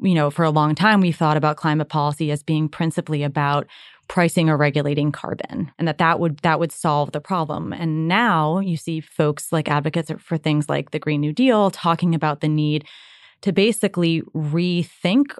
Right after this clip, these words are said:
all of the infrastructure we've currently built and plan to build,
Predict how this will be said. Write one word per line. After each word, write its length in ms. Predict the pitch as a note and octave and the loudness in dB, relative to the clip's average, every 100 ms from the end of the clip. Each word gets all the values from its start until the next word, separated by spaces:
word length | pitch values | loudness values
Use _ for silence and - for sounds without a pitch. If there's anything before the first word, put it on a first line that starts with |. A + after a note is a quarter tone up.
| - | -4
all 420 | E3 D#3+ D#3+ D#3+ | 0 2 2 0
of 340 | - D#3 C#3+ - | 0 -2 -4 -2
the 180 | D3+ D3+ | -2 2
infrastructure 920 | G3+ G3 - E3 - - D#3 - D#3 | 4 4 4 0 2 0 0 2 0
we've 240 | D3+ D3+ C#3+ | 2 0 -2
currently 380 | - D#3 C#3+ D3 | -2 0 0 0
built 280 | D3 C#3+ - | 0 -2 -2
and 160 | D#3 | -4
plan 320 | D3 F3+ E3+ | 0 2 2
to 120 | D#3 D3+ | 2 0
build, 340 | D3 C#3 - | 0 0 -4